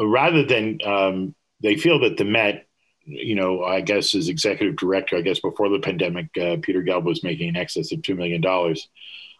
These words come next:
Um, I don't know. I'm sure maybe he's taken some kind of pay cut since, one would hope. But their point is that the pandemic,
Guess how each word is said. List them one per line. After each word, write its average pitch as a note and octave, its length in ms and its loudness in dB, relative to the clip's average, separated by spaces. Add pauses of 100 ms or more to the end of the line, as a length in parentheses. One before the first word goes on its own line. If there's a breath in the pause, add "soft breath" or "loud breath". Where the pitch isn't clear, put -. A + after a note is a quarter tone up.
(140 loud breath)
Um, G2+ 640 4 (260)
I G2 60 0
don't G2+ 160 2
know. F#2+ 220 4
I'm F#2+ 180 -2
sure G2 240 2
maybe F#2 280 0
he's F2+ 100 0
taken F2 240 -2
some F2 180 -4
kind F2 140 -4
of D#2+ 80 -6
pay F2+ 160 0
cut D#2+ 180 -4
since, F#2 260 -2
one F2 120 -2
would D#2+ 100 0
hope. F#2 340 0 (560 loud breath)
But A#2 300 2 (180)
their D3 240 4
point B2 340 2
is G2+ 120 2
that G#2 320 2 (140)
the G2 420 2 (340)
pandemic, A2+ 680 0